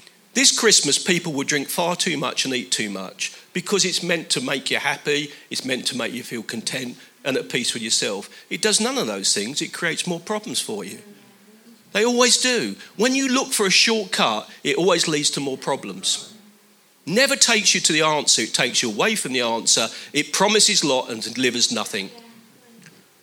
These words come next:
Do you know, some of us have walked that path and we found out it's shallow, it's superficial, and it's useless. I went that way, it doesn't work for me, and it doesn't work for anybody else.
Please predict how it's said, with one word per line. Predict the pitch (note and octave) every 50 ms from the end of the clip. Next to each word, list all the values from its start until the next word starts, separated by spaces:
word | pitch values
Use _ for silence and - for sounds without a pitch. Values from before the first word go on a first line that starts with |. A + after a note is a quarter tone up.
| _ _ _ _ _ _ _ -
Do | - G3
you | F#3+
know, | F3+ F3
some | E3+ - A#3+ A#3 A3
of | A3 G#3
us | F#3 -
have | F3 D#3 D#3+ E3
walked | F#3 G3 F3+ - -
that | - B2+ A2 - -
path | - - A2+ G#2 G#2 A2+ C3 C#3 - -
and | C3+ A#2+
we | C3+
found | C#3+ - - G3 F3+ F3+ F3+ F#3 F3+ D#3
out | C#3+ C3+ A#2 G2+ F#2 G2 G#2 G#2 - - - - _
it's | - C#3 B2+ -
shallow, | - - - F3+ F3 F3 D#3 D#3 D3 D3 D3 C#3+ C#3+ C#3 - - - -
it's | - B2+ C3
superficial, | - - - F#3 F3 F3+ D#3 C3+ - - D3 A#2 - - - A#2+ A2+ A2+ A2 F#2 - - - - - _
and | - B2
it's | A#2 - - -
useless. | A#2 A2+ G#2 - - - F2 - - - - - - - - - - - - - _ _ _ _ - - -
I | C3+ D#3 F3
went | E3+ D#3+ E3+ E3 A#2
that | A#2+ A#2+ A2 -
way, | - A#2 A2 G#2+ G#2+ A2+ A#2 A2 - - - -
it | B2 B2 A2+ -
doesn't | D3+ C#3 - D3 B2 A#2+
work | A#2+ C3+ D3 C3 - -
for | - -
me, | C#3+ D#3+ F3+ G3+ G3+ F#3+ -
and | - A#2+
it | B2+ B2 B2+
doesn't | - C#3 - D#3 B2+ B2+
work | C#3+ C#3 C#3+
for | - D#3+
anybody | E3 E3 D#3+ E3 F3 F#3
else. | G#3+ F#3+ - - - - - -